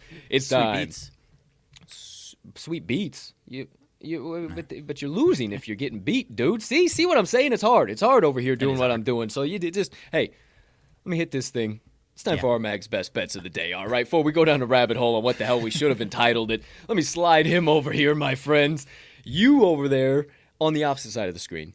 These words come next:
Speaker 1: strap in, get out whatever you utilize to take stock of our best bets of the day because they're about to come live in prime time, and you over there, let 'em rip, let 'em have it,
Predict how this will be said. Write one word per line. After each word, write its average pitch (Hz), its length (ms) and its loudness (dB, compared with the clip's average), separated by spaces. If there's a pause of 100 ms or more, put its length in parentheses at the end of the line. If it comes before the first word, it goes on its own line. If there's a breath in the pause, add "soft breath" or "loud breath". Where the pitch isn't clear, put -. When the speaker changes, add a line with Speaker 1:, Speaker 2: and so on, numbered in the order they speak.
Speaker 1:
strap 156 400 -2
in, 95 240 -8 (120)
get 156 140 -4
out 143 320 -2
whatever 135 380 -4
you 123 160 -6
utilize 104 420 -4
to - 60 -20
take 101 180 -8
stock 113 320 -4
of 92 60 -12
our 87 100 -8
best 82 220 -12
bets 82 200 -10
of 85 60 -14
the 82 60 -16
day 80 180 -10
because 90 240 -12
they're 101 60 -8
about 107 160 -6
to - 80 -16
come 101 140 -10
live 104 280 -2
in 123 100 -8
prime 95 320 -8
time, 85 320 -10 (400 soft breath)
and 98 140 -8
you 151 220 0
over 120 180 2
there, 113 340 0 (1600)
let 135 140 4
'em 131 120 0
rip, 139 280 2
let 143 160 4
'em 120 80 -2
have 135 200 0
it, 135 80 -4